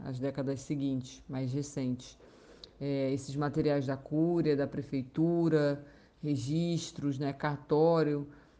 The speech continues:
é, re-, é, entrevistas transcritas, por exemplo, sobre a emancipação de Mesquita e movimentos sociais, também algumas lideranças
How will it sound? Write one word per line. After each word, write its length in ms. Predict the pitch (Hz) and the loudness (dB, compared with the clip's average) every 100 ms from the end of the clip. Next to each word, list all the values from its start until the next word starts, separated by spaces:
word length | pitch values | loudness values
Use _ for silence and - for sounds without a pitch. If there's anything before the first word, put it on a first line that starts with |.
| _ 135 | _ -4
é, 840 | 139 139 139 131 131 127 127 - - - - _ _ - | 0 2 2 2 2 0 -2 -6 -12 -20 -20 _ _ -6
re-, 220 | 151 151 - | 0 0 2
é, 260 | 160 147 | 2 4
entrevistas 580 | 143 151 165 160 160 156 | 2 2 0 0 -6 -6
transcritas, 840 | - 165 160 - 160 180 160 151 | -4 -4 -4 -4 0 0 0 -4
por 180 | - 156 | -4 -2
exemplo, 280 | 147 151 147 | -2 -2 -4
sobre 160 | 151 151 | -4 -2
a 40 | |
emancipação 600 | 156 151 156 147 - 160 | -4 -4 -4 -4 -4 -4
de 100 | 151 | -2
Mesquita 560 | 143 143 - 165 160 156 | -4 -6 -4 -2 0 -2
e 40 | |
movimentos 460 | 143 139 143 143 143 | -2 -2 -2 -2 -4
sociais, 460 | 147 - 143 143 | -8 -6 -4 -4
também 200 | - 143 | -2 -2
algumas 280 | 143 131 139 | 0 -2 -2
lideranças 520 | 139 135 135 135 131 | -2 -2 -2 -4 -8